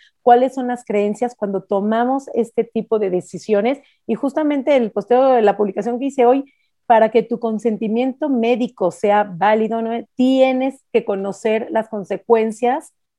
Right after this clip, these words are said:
cien por ciento que existen, porque a veces ni te las dicen. Te dicen, "Te voy a solucionar", pero nadie te dijo que vas a tener tu hierro, nadie te dijo que se te van a bajar tus glucosas,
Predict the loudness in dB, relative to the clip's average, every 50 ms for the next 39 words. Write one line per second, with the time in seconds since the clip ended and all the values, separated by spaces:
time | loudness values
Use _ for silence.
0 | _ _ _ -6 0 4 4 6 6 4 2 0 -4 -4 -2 -2 -2 -2 -4 -8
1 | -10 -4 2 4 4 4 4 2 0 -2 -2 0 0 -2 -2 -2 -2 -4 -4 -2
2 | -2 -4 -4 -2 -2 0 0 0 0 -2 -6 -4 -4 -4 -4 -2 -2 -2 0 0
3 | 0 0 -2 -4 -4 -2 -4 -4 -4 -6 _ _ _ _ _ 2 2 2 0 0
4 | 0 0 2 2 2 2 0 0 -4 -4 -6 -4 -4 -4 -2 0 0 -2 -2 -2
5 | -2 -2 -2 0 -2 0 0 -2 -2 -2 -4 -4 -4 -4 -2 -2 -4 -2 0 0
6 | -2 -2 -2 -4 -4 -2 -4 -4 -6 -4 0 2 2 2 2 0 -2 -4 _ _
7 | _ _ -4 -2 0 0 0 0 0 0 -2 0 0 -2 0 0 -2 -2 0 -2
8 | -2 -2 0 0 0 -2 0 -2 -4 -2 0 -2 -2 -2 -2 -4 -2 -2 -2 -2
9 | -2 -4